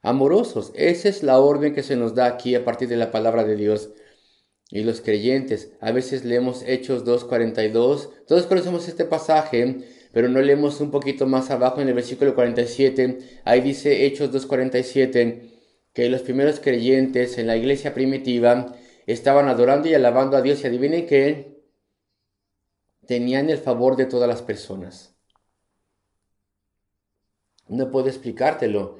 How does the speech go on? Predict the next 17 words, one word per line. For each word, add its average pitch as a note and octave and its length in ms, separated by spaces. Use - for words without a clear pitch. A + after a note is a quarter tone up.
pero B2 240
tenían B2 320
el D3 100
favor. C#3 720
Y A#2 120
la A#2+ 120
mayoría B2 280
de D#3 120
las C3+ 80
veces C#3+ 240
no C#3+ 100
tenemos C3+ 340
el A#2+ 80
favor A#2+ 360
de D#3 80
los A#2 160
incrédulos. A#2 540